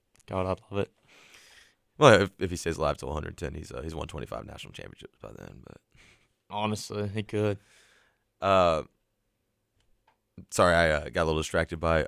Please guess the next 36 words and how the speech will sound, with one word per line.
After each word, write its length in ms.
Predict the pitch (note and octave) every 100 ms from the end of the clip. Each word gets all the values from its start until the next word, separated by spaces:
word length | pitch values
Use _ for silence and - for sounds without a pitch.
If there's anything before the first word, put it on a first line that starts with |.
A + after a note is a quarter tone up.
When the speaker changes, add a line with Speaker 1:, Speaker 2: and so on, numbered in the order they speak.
| -
Speaker 2:
one 280 | F#2+ F2+ E2+
Jake 200 | F2 E2+
Gonzalez 440 | E2+ E2 E2+ D#2
peeking 320 | - F#2 F2 D#2+
at 80 |
me 100 | D2+ E2
through 160 | F2+
the 60 | D#2+
window 340 | D#2+ D#2 D2+
and 80 | -
giving 180 | G#2+ C#3+ B2+
me 80 | C3+
a 40 |
Speaker 1:
<laughs> 20 |
Speaker 2:
thumbs 180 | F#2 F2
up, 140 | F2
which 160 | - -
means 240 | D2+ D2 - _ _ -
there's 240 | F#2+ E2
no 220 | F#2 G2
breaking 360 | G2 F#2 E2 E2+
news. 340 | D#2+ D#2+ D#2
And 240 | - E2 E2
right 160 | F#2+
now, 180 | F2+ F2
boys, 440 | E2+ F2 D#2+ D2+ E2
no 160 | G#2
news 480 | F2+ F2+ D#2+ D2 - -
is 200 | D#2+ -
good 240 | - -
news. 440 | B1 - - - - - - -
So, 520 | - C#3+ A2 E2+ G#2 - G#2+ - - - -
<laughs> 640 | _ _ _ _ _ _ -
any 220 | C#3+ C3
new, 160 | A#2 A#2 -
anywho, 640 | B2+ B2 F2 A#2 A2 D#2+